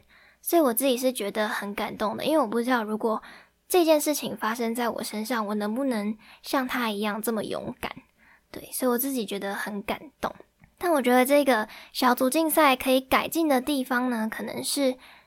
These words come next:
因为我一直是很期待这个小组竞赛，我期待可以跟其他人就是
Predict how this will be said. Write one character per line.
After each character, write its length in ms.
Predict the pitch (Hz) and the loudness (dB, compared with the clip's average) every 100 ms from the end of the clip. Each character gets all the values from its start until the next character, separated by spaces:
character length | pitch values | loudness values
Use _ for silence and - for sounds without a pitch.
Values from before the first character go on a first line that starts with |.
| _ - | _ -2
因 180 | 359 359 | 4 6
为 100 | 262 | 6
我 80 | - | 2
一 100 | 254 | -2
直 160 | 220 | -4
是 160 | 220 254 | -2 -2
很 280 | - 202 190 | -2 -4 -2
期 320 | - 226 208 | -2 -2 0
待 180 | 247 240 | 0 2
这 140 | 226 | 0
个 60 | 233 | -2
小 200 | 220 220 | -2 -2
组 100 | - | -2
竞 200 | 233 233 | -4 -2
赛， 180 | 240 214 | 0 0
我 100 | 208 | 0
期 220 | - 220 | -4 -2
待 160 | 247 | -2
可 160 | 247 254 | -2 -4
以 180 | - - - - - | -6 -8 -16 -20 -8
跟 220 | 220 220 | -4 -4
其 120 | - | -4
他 240 | 233 233 233 | -2 -2 0
人 300 | 208 202 214 | -2 -4 -4
就 140 | 226 | -4
是 280 | 254 233 | -2 -4